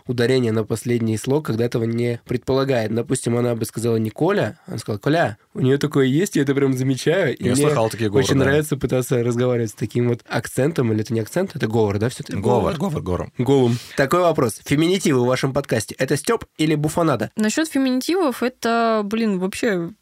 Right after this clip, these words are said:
Speaker 3: всё очень просто. Я их использую, потому что мне так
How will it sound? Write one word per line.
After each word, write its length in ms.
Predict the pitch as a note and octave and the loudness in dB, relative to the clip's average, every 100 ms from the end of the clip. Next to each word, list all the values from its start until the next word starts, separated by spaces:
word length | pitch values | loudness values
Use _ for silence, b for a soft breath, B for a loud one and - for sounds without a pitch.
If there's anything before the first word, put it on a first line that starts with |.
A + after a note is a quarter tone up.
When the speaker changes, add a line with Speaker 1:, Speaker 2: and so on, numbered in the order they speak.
| - | -20
Speaker 3:
всё 240 | - - C4 | -8 -2 0
очень 260 | A#3 - - | 0 -4 -6
просто. 480 | G3+ G#3+ G#3 - F#3 | -2 0 0 -4 -4
Я 220 | F#3 C4+ | 0 0
их 140 | C#4+ | 0
использую, 880 | C4+ - C4+ D#4+ D4+ A#3 G3+ F3+ F3 - | -4 -2 0 2 2 0 0 -2 -4 -8
потому 280 | - G#3+ D4+ | -4 0 0
что 360 | - - F3 - | -2 -6 -6 -4
мне 260 | G3+ A3 D4+ | -2 0 0
так 180 | G#3+ | -4